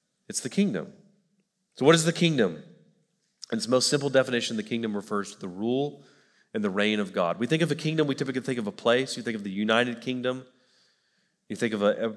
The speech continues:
a, a particular island. That's not the kingdom of heaven. That's not the kingdom of God. It's not a place.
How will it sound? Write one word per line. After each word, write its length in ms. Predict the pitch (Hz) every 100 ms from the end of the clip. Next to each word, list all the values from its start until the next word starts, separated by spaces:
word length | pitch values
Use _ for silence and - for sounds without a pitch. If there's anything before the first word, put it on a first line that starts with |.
| -
a, 60 |
a 40 | 117
particular 420 | - 127 117 117 -
island. 680 | 113 127 131 135 139 139 - - _ _ _ _ _ _ _ _ _ _ _ _ _ _
That's 240 | - 135 135
not 320 | 147 156 165
the 60 | 156
kingdom 300 | 165 156 139
of 100 | 127
heaven. 260 | 127 113
That's 160 | 101 139
not 120 | 139
the 60 | 143
kingdom 320 | 151 143 139
of 120 | 117
God. 320 | 117 104 92
It's 120 | 98
not 120 | 147 131
a 20 |
place. 1040 | - 151 190 147 135 185 - - - -